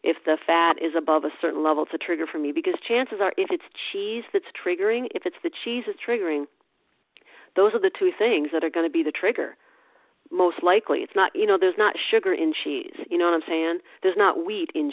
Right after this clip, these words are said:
cheese. No, there's no, uh, there's no caffeine, and there's the other things that can be triggers for us are not in cheese. What, what are the triggers that would be in cheese? I know sometimes pe-, I, I know someone who said, um, dairy was a problem for her.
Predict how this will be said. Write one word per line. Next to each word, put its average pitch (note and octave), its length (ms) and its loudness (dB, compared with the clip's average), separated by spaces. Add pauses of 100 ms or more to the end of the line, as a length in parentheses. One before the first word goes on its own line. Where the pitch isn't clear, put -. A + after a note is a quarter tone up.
cheese. C#3+ 320 -6
No, F3 220 2
there's F#3 180 2
no, F#3+ 140 2
uh, F3+ 120 4
there's E3+ 180 0
no F3 80 0
caffeine, F#3+ 520 -2
and E3+ 80 0
there's E3 120 0 (540)
the G3 120 4
other G3+ 200 6
things G#3+ 480 4
that D#3+ 200 4 (540)
can F3+ 140 2
be E3 100 2
triggers F3+ 400 2
for E3+ 80 2
us D#3 100 0 (120)
are E3+ 100 4
not E3+ 300 2
in F#3+ 160 2 (100)
cheese. D#3+ 180 2
What, F3 240 2 (100)
what G3+ 260 4
are G3 180 4
the G3+ 120 0
triggers D#3 460 -2
that D3 120 -2
would D3 160 -4
be G3 180 0
in G#3+ 80 0
cheese? C3+ 240 -8 (460)
I G#3+ 100 4
know B3+ 260 4
sometimes D#4+ 480 4
pe-, - 160 -2
I, C4+ 180 4 (120)
I B3 100 2
know C#4 240 0
someone B3+ 300 2
who G3+ 140 -6 (160)
said, E3 320 4 (420)
um, D3+ 460 0 (520)
dairy G4+ 380 6
was D#3 200 0
a D3+ 60 -4
problem C#3+ 420 2
for C#3 140 -6
her. D#3 240 -8